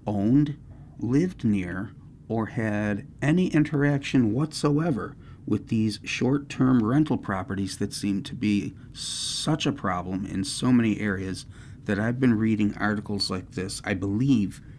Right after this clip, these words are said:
since my first day here. So, to continue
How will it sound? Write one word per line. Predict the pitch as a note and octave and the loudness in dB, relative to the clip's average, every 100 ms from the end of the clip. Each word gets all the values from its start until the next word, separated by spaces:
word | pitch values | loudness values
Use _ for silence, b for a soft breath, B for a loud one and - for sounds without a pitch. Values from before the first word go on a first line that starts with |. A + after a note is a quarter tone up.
| B | B
since | - G#2+ G2 - - - - - - | -4 0 0 -2 -10 -14 -20 -10 0
my | A2 G2+ | 0 0
first | - - G#2 - - | -2 -2 0 -2 -6
day | G2 E2+ | -4 -4
here. | - G#2+ F2+ - - B B B B B B B B B B - | -4 -2 -2 -6 -18 B B B B B B B B B B -16
So, | - - - A#3+ G#3 | -10 -8 0 4 4
to | G#2 | 4
continue | - - B2 A#2+ E3 D#3 C#3+ C3+ | 0 0 0 2 4 6 6 4